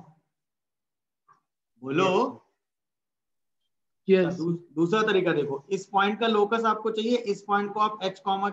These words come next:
Speaker 1: K कह दो, ये point आपको X one comma Y one पता ही है, Circle की equation है S equal to zero, मतलब एक्स स्क्वायर प्लस वाई स्क्वायर प्लस टू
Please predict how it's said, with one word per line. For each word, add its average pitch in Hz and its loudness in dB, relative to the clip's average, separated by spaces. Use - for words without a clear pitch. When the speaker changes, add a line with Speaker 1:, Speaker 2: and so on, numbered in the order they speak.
Speaker 1:
K 185 0
कह 135 -8
दो, 120 -16
ये 175 0
point 196 -2
आपको 190 -2
X 190 -6
one 196 -10
comma 190 -4
Y 180 -2
one 196 -6
पता 202 -6
ही 247 -2
है, 226 -8
Circle 175 -2
की 233 0
equation 214 -4
है 190 -4
S 185 -6
equal 185 -6
to 156 -6
zero, 123 -8
मतलब 151 -6
एक्स 170 -2
स्क्वायर 190 2
प्लस 196 -4
वाई 165 2
स्क्वायर 180 0
प्लस 185 -8
टू 165 -10